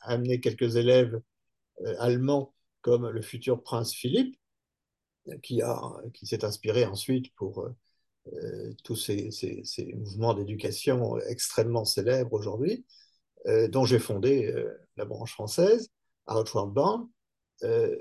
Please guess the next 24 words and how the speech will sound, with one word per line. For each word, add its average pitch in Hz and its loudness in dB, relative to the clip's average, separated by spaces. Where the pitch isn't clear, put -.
et 127 -2
puis 135 0
le 127 4
prince 110 -4
Charles, 123 -2
euh, - -4
ensuite, - -4
euh, 110 -6
on, 117 -8
on 120 -4
dit 123 -4
qu'il 113 -2
a 107 2
mal 110 0
vécu 117 -4
les 110 -6
douches 113 -2
froides 131 4
et, - 0
et, 117 2
euh, 110 2
les 107 -4
courants 113 -2
d'air 117 2